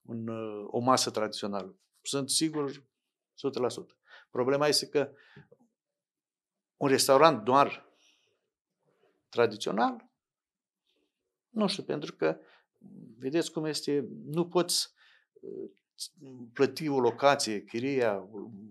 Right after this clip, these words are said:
muncitori, bucătari, și o armată de oameni, să aștepți ca să-ți vină clienții pe preparate, pe produse tradiționale.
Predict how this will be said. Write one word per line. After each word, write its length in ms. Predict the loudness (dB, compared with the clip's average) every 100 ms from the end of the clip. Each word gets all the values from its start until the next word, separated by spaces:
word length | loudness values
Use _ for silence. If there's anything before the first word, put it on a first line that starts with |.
| -20 -16
muncitori, 540 | -12 -8 2 4 4
bucătari, 580 | -2 -6 2 2 2 -4 -20 _
și 220 | -20 -20 -20 -18 -18 -18 -20 -14
o 260 | -8 -2 0
armată 360 | 4 2 2
de 100 | -6
oameni, 320 | -4 -4 -6 -10 _ -20 _
să 140 | 0
aștepți 560 | 0 2 0 0 -2 -6 -10 -20 -20 -20 -14
ca 760 | -4 -2 0 0 0 -4 -6 -12 -18 -20 -20 -18 -10
să-ți 260 | -2 0 0
vină 200 | -2 -2
clienții 720 | 0 2 2 -2 -4 -6 -10 _ _
pe 240 | -4 -4 -4 -12 -8
preparate, 840 | -6 -2 0 0 0 -2 -4 -4
pe 100 | -6
produse 380 | -6 -6 -6 -6
tradiționale. 540 | -6 -6 -6 -10 -12